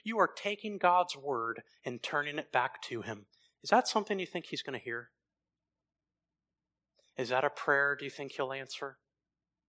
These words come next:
Oh, yes, friend. There are five more facets, Lord willing, we'll get to next time.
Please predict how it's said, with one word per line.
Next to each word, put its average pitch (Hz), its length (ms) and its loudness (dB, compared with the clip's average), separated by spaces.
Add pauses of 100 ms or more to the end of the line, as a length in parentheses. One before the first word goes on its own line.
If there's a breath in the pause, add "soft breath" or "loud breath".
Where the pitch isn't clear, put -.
(1400)
Oh, 143 220 -6
yes, 107 260 -6
friend. 101 420 -8 (2250 loud breath)
There 131 140 2
are 117 180 -2
five 175 380 8
more 170 180 -4
facets, 160 680 0
Lord 143 200 -4
willing, 135 340 -4
we'll 127 100 -6
get 120 220 -4
to 131 160 -6
next 110 300 -8
time. 107 340 -12